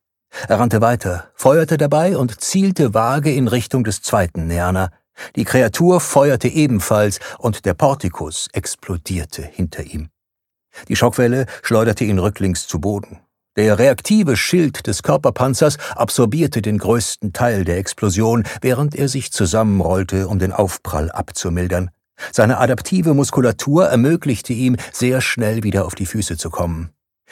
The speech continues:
Sensorgrafiken scrollten über seine Optik und suchten feindliche Ziele. Der Mikro-Missile-Werfer fuhr aus seinem Rucksack hoch, einsatzbereit.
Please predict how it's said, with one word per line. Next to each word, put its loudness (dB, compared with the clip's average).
Sensorgrafiken 2
scrollten 0
über 0
seine 2
Optik -2
und 0
suchten 0
feindliche -6
Ziele. -6
Der 6
Mikro-Missile-Werfer 2
fuhr 0
aus 0
seinem 2
Rucksack -2
hoch, -2
einsatzbereit. -4